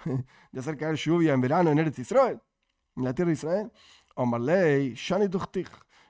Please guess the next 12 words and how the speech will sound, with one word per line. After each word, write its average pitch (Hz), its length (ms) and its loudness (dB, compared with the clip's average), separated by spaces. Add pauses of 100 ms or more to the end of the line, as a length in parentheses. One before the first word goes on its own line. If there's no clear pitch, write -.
entonces 131 280 -2
el 123 120 -2
padre 175 320 -2
le 139 120 2
dijo 151 180 0
en 143 80 4
un 131 60 2
sueño, 143 680 -4
"¿Por 110 160 -12
cuánto 180 360 -2
hiciste 143 480 -2
esto? 104 380 -4